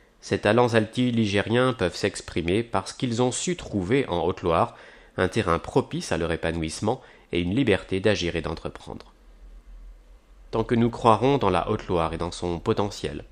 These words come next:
tant que la liberté d'agir guidera nos projets, tant que l'audace et l'ambition seront les maîtres mots de notre action, alors nous réussirons.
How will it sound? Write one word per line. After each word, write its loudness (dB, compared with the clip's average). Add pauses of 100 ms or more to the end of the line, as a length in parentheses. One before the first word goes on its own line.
(840)
tant 2
que 2
la 8
liberté 6
d'agir 2 (120)
guidera 0
nos 0
projets, -4 (720)
tant 0
que 0
l'audace 4
et 2
l'ambition 0
seront -2
les 2
maîtres -2
mots 2
de -2
notre -4
action, -8 (760)
alors 2 (540)
nous 0
réussirons. 0